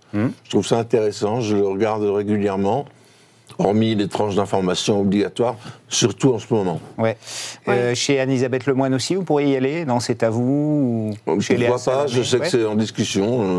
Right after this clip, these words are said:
Speaker 2: euh, pourquoi pas, j'irai avec plaisir. Je retrouverai Pierre Lescure, que j'ai eu comme patron à Canal Plus,
Speaker 1: Exact.
Speaker 2: qui m'a appris une chose importante. Il m'a dit, « Tu sais, Sylvain, c'est pas la, les bonnes idées qui comptent, c'est les bonnes équipes. »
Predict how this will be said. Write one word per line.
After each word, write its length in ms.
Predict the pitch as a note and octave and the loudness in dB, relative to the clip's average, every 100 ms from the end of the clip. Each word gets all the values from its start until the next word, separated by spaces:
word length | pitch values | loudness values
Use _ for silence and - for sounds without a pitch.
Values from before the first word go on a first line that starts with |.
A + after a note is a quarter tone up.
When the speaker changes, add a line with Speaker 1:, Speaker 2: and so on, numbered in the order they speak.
| F2 | 0
Speaker 2:
euh, 20 | E2+ | -2
pourquoi 280 | G2 G#2 F#2 | -2 0 2
pas, 100 | A#2+ | 2
j'irai 240 | G#2 G#2 | 2 2
avec 220 | G#2 G2 | 0 -2
plaisir. 440 | G2 G2+ G#2 C#3+ B2 - - C#3 E3 G#2+ | 0 0 2 -2 -2 -12 -10 -8 -8 -4
Je 120 | E2 | 0
retrouverai 360 | G2+ G#2 G#2 G#2 | 2 2 0 0
Pierre 200 | A2 G#2 | 0 0
Lescure, 440 | G2+ - C3 A#2+ | -2 0 0 0
que 80 | G2+ | 0
j'ai 140 | F#2 G2 | 2 0
eu 100 | G#2 | 0
comme 160 | G#2 | -2
patron 320 | F2 G#2 - G2+ | -2 -4 0 0
à 60 | |
Canal 340 | F2 G2 F#2+ F#2+ | 2 2 2 2
Plus, 460 | A2+ B2+ B2+ - - - - - | 2 2 -2 -10 -16 -20 -20 -8
Speaker 1:
Exact. 300 | G2+ G#2 G#2 | -4 0 2
Speaker 2:
qui 80 | A2 | 2
m'a 140 | G#2 G2 | 2 0
appris 220 | F#2+ A2+ | 0 0
une 100 | G#2 | 0
chose 240 | - G#2+ | 2 2
importante. 500 | G2+ G#2 F#2 - A2+ G2+ | 0 -2 -2 0 0 0
Il 40 | |
m'a 100 | F#2 | 0
dit, « 140 | G2 G2+ | 0 0
Tu 120 | G2+ | -2
sais, 200 | - A2 | 0 0
Sylvain, 420 | - F#2 G#2 G#2 - - - - - | 0 0 0 -2 -6 -20 -20 -20 -18
c'est 160 | - A2 | -2 0
pas 100 | - | 2
la, 420 | A2 G2+ F#2 F2 F2 | 2 2 0 0 0
les 260 | F2 F2 F#2 | 0 0 2
bonnes 240 | A2 G#2 | 0 0
idées 260 | A2 A2 G2 | 0 0 -2
qui 140 | F#2+ | -6
comptent, 260 | - A#2 A2+ | -2 -2 0
c'est 140 | G2+ | 0
les 80 | F#2+ | 0
bonnes 260 | G2+ F#2+ | 0 0
équipes. » 400 | G2 - G2+ - | 0 0 -4 -4